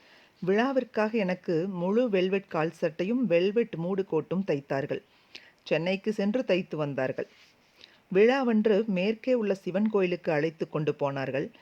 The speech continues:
சாமி கும்பிட்ட பிறகு வெல்வெட்டு உறைக்குள் என்னை புகுத்தி விட்டார்கள். அலங்கரிக்கப்பட்ட பல்லாக்கில் ஊர்வலமாக அழைத்து வந்தார்கள். நாதஸ்வர இசையும் உண்டு. எங்கள் தெருவில் பெருமாள் கோவில் முன்புள்ள திறந்த வெளியில் கொட்டகை போட்டிருந்தார்கள்.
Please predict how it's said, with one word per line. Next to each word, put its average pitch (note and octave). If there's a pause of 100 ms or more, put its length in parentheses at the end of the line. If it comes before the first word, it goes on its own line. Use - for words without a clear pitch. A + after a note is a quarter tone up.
(200)
சாமி A#3
கும்பிட்ட F#3+
பிறகு F3 (100)
வெல்வெட்டு G3
உறைக்குள் F#3+
என்னை F3
புகுத்தி D#3+
விட்டார்கள். C3+ (680)
அலங்கரிக்கப்பட்ட G#3+
பல்லாக்கில் F3+
ஊர்வலமாக F3
அழைத்து D#3+
வந்தார்கள். D3 (300)
நாதஸ்வர D#3+
இசையும் F3
உண்டு. D#3+ (720)
எங்கள் G3
தெருவில் A#3
பெருமாள் A3
கோவில் F#3+
முன்புள்ள F3+
திறந்த F#3
வெளியில் F3+
கொட்டகை F3
போட்டிருந்தார்கள். C#3